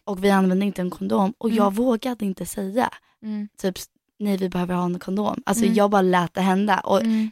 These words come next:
Speaker 1: efter var jag bara, "Är jag dum i hela jävla huvudet?"
Speaker 2: Mm.
Speaker 1: Men det är för att jag tyckte att han var så cool att jag vågade inte säga någonting.
Speaker 2: Det är ju så läskigt.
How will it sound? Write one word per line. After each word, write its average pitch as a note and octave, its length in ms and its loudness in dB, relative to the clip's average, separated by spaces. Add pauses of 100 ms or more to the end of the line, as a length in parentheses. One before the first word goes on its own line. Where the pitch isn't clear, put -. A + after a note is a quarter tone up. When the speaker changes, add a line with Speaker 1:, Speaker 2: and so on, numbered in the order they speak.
Speaker 1:
efter G#3+ 260 0
var G3 60 4
jag F#3+ 80 2
bara, G3 60 -2
"Är - 160 0
jag F3+ 200 2
dum F#3 500 2
i F#3 40 4
hela F3 320 0
jävla F3+ 220 0
huvudet?" F#3 380 0
Speaker 2:
Mm. G#3+ 300 -4
Speaker 1:
Men G3+ 100 -4
det G3 60 0
är - 20 -4
för G#3+ 120 0
att G3+ 80 -6
jag G3 120 0
tyckte - 260 -10
att F3 100 -8
han F3+ 120 -4
var F3 80 -4
så F3+ 180 -6
cool F#3 380 0
att - 180 -2
jag F3+ 140 2
vågade F3+ 360 0
inte F3 140 -8
säga G3+ 260 0
någonting. A#3 320 0
Speaker 2:
Det A3+ 60 2
är G3 100 0
ju F#3+ 80 -4
så F3 300 -4
läskigt. E3 380 -8